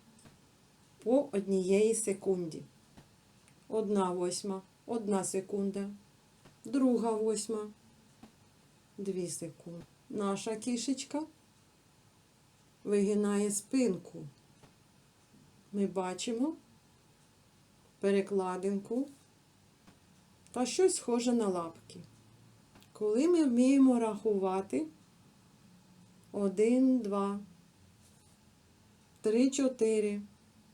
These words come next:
і все це будуть восьми, це схоже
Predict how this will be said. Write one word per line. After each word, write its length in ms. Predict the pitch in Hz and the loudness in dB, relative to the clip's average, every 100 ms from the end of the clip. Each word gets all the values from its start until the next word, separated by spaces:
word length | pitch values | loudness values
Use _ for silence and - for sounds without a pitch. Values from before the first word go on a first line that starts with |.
| _ _ _ _ _ _ _ - - | _ _ _ _ _ _ _ -20 -10
і 100 | 202 | -6
все 360 | 196 - 247 240 | -2 0 2 0
це 200 | 226 202 | -2 0
будуть 500 | 202 196 185 - 185 | 0 0 -2 -4 -6
восьми, 480 | 180 175 - 240 320 - _ _ _ _ _ _ _ _ _ _ _ _ | -4 -4 -4 -4 -4 -10 _ _ _ _ _ _ _ _ _ _ _ _
це 240 | - 370 381 | 0 2 2
схоже 600 | - 262 254 247 247 | 2 2 4 4 -2